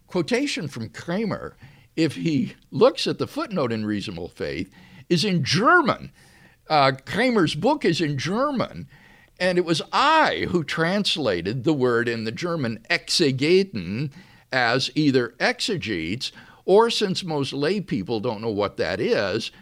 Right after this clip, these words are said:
scholars. Um, it is a matter of communicating to lay people what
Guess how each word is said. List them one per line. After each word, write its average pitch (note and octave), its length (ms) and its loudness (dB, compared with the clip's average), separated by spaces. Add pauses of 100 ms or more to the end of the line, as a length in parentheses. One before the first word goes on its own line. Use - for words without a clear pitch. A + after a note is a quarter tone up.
(140)
scholars. D4 760 4 (380)
Um, C#3 480 0 (680)
it F#3+ 160 6
is F3 140 6
a - 40 2
matter D#3 380 2
of C#3+ 120 -2
communicating D3+ 1200 0 (520)
to C#3+ 540 4 (220)
lay E3+ 280 4
people B2 540 -2
what B2 400 0